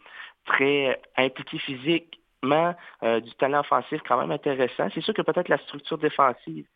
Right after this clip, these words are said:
est un petit peu difficile, là, en ce moment, mais je pense qu'au fur et à mesure que la saison va avancer, ça va être, euh, en mesure de, de mieux aller de ce côté-là. Donc,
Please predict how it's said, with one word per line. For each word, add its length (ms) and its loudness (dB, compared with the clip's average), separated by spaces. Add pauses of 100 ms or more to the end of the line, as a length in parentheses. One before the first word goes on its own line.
(180)
est 160 0
un 120 2
petit 180 -14
peu 220 0 (360)
difficile, 800 -2
là, 200 6
en 40 4
ce 140 -18
moment, 360 -2 (160)
mais 80 0
je 60 -2
pense 180 0
qu'au 180 -2 (220)
fur 220 0
et 60 6
à 80 6
mesure 360 0
que 80 0
la 180 6
saison 280 0
va 180 4
avancer, 520 0 (320)
ça 120 6
va 220 4
être, 160 -4
euh, 340 4
en 100 6
mesure 320 -4
de, 320 0 (380)
de 80 4
mieux 280 4
aller 280 2
de 100 0
ce 100 -6
côté-là. 460 -4
Donc, 200 2